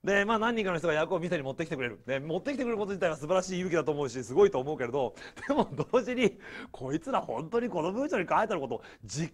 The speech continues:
感し、納得して読んでんだろうかと疑問に思うね。書いてあるのはみんな言葉の残骸よ。ねえ、こんな現象は一体何通星で思って起こってんだと。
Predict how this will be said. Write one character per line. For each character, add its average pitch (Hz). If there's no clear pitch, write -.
感 254
し、 262
納 143
得 254
し -
て 277
読 240
ん -
で 311
ん 220
だ 185
ろ 151
う -
か 131
と 123
疑 107
問 190
に 247
思 214
う 139
ね。 135
書 127
い 262
て -
あ 175
る 160
の 143
は 123
み 180
ん 220
な 214
言 233
葉 233
の 214
残 180
骸 214
よ。 113
ね 175
え、 -
こ -
ん 247
な 240
現 196
象 185
は 160
一 156
体 147
何 220
通 196
星 135
で 165
思 160
っ -
て -
起 143
こ 156
っ -
て -
ん -
だ 90
と。 -